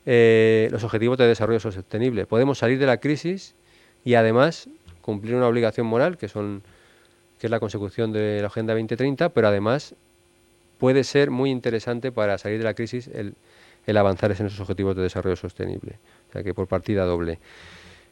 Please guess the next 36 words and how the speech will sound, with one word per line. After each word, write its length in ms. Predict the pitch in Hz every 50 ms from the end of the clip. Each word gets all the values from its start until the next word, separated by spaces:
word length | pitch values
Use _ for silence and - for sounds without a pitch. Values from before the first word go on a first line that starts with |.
| _ _ _
Creo 260 | - 135 139 147 151 -
que 260 | - 139 131 127 123
al 120 | 120 120
hablar 260 | 117 113 120 131 135
de 220 | 131 135 135 135 131
más 240 | 123 127 131 120 -
tecnología 800 | 123 120 120 117 117 107 - - 151 147 127 101 87 85 95 - -
hay 120 | - 113 110
que 100 | - 120
hablar 200 | 110 117 117 117
también 280 | - 113 110 120 120 110
de 80 | 101
más 180 | 98 107 113 110
vocaciones 680 | 110 107 - 104 - 120 113 113 113 110 104 104 - -
stem 500 | - - - - 143 151 165 185 190 127
y 80 | 120
por 140 | 104 107 98
tanto 180 | 98 110 110 117
hay 40 | 104
que 100 | 113 104
seguir 260 | - 110 104 107 107
en 140 | 104 104 101
la 80 | 101
línea 320 | 104 110 107 104 104 101 98
de, 440 | 101 101 98 98 98 101 101 - - -
de 180 | 110 104 101
más, 380 | 101 107 107 110 107 - - - _ - - - - _ -
de 100 | 113 104
cambios 340 | - 147 156 147 131 110 -
pedagógicos 720 | - 120 110 104 104 123 123 - - 98 - 98 90 -
en 80 | 104 95
primaria 300 | - 107 101 110 110 110
y 40 | 107
secundaria 460 | 117 101 107 101 104 110 104 101 92
para 220 | - 98 95 92 87
que 240 | 95 95 90 92